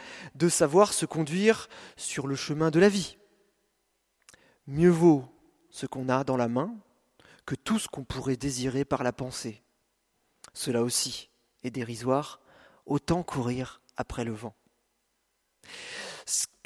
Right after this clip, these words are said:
ce qui a déjà été est bien connu, et l'on sait ce qu'est l'homme. Il ne peut pas contester avec celui qui est plus fort que lui. Plus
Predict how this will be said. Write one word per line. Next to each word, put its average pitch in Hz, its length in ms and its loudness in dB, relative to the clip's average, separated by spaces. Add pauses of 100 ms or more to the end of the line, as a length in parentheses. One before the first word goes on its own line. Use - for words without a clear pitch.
ce - 220 -2
qui 170 300 2
a 143 320 6 (160)
déjà 156 340 6
été 170 680 4
est 139 60 2
bien 131 200 0
connu, 160 560 -2 (720)
et 131 80 -2
l'on 127 160 -8
sait 175 420 -4
ce - 160 -6
qu'est - 160 -4
l'homme. 113 320 -2 (920)
Il 143 140 -6
ne 143 100 2
peut 143 140 0
pas 214 200 4
contester 180 720 -2 (320)
avec 139 240 0
celui 165 460 -2
qui - 220 -6
est 143 40 2
plus - 180 -10
fort - 300 0
que 180 120 -2
lui. 147 380 -8 (1400)
Plus 277 360 10